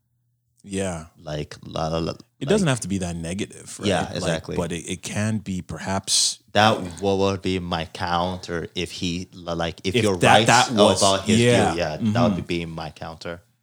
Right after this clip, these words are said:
Speaker 1: Or maybe he's just a guy that's desperately just trying to save a couple people.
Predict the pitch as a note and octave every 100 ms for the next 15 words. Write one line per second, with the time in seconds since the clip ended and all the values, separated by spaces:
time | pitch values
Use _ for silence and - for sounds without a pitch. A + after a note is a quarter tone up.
0 | _ G#2+ F#3 C3+ D#2 C#3 G#3+ _ _ _
1 | _ F2+ F2 C3+ C#3+ C#3+ B2 G#2+ F#2 F2
2 | G#2+ A#2 A2+ - - _ _ - F2 E2
3 | G2 G#2 F2 D#2+ - - _ - F#2 -
4 | - F#2 G2 G2 F#2 E2+ F#2 F2 - -
5 | - - G2 F#2 F2 - - F#2+ E2 E2
6 | F#2+ E2 F2 - E2+ - -